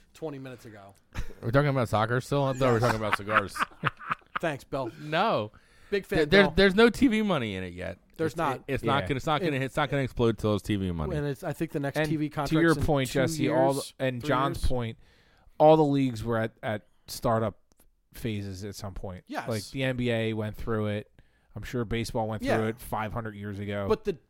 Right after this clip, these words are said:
Speaker 1: but the difference is they bought in at thirty-five million dollars for an expansion fee for the Union. And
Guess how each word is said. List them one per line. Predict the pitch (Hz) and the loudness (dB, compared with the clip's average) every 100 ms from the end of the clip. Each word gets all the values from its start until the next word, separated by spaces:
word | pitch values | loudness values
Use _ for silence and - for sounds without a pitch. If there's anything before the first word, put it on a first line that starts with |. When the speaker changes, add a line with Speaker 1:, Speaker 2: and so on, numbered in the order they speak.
| - | -12
Speaker 1:
but | 175 | -10
the | 147 | -8
difference | 185 196 185 147 | -6 -6 -6 -8
is | 143 135 120 - - _ _ _ _ _ _ | -6 -6 -8 -14 -20 _ _ _ _ _ _
they | 131 160 | -6 -4
bought | 123 151 170 175 | -2 0 2 2
in | 139 135 | -2 -6
at | 135 | -10
thirty-five | - 165 151 151 156 143 | -8 -4 -4 -4 -6 -8
million | 139 135 | -8 -10
dollars | 123 107 104 | -10 -10 -12
for | - | -16
an | 123 | -16
expansion | - 139 123 123 | -14 -14 -14 -16
fee | - 117 | -16 -14
for | 120 | -14
the | 107 | -14
Union. | 120 104 101 104 _ _ _ _ _ | -14 -14 -18 -20 _ _ _ _ _
And | 160 147 139 139 | -8 -6 -8 -12